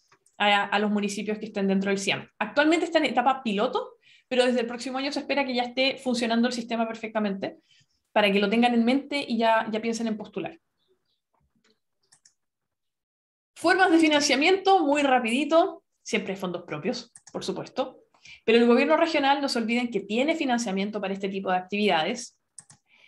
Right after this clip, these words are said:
Están los fondos del Sistema de Certificación Ambiental Municipal, del scam, y ahí mientras más,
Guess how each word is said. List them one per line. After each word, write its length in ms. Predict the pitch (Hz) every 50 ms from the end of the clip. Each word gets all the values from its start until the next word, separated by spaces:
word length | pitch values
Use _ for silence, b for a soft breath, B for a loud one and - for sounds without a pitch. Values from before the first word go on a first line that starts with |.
| b b b b _ _ _ _
Están 260 | 220 226 240 294 311
los 120 | 311 311 311
fondos 260 | 311 320 320 339 320
del 140 | 320 294 -
Sistema 360 | - 214 - - 285 302 311
de 60 | 302
Certificación 640 | 302 302 294 - 254 233 240 233 226 220 - 247 254
Ambiental 340 | 247 233 233 233 226 220 233
Municipal, 460 | 233 240 254 233 - 330 392 415 440 440
del 180 | 285 220 190 196
scam, 340 | - - - 254 262 320 392 - - _ b b b b b b
y 100 | 220 233
ahí 280 | 233 285 320 349 349 -
mientras 400 | 277 262 254 233 240 247 240 233
más, 360 | 226 247 294 311 294 226 -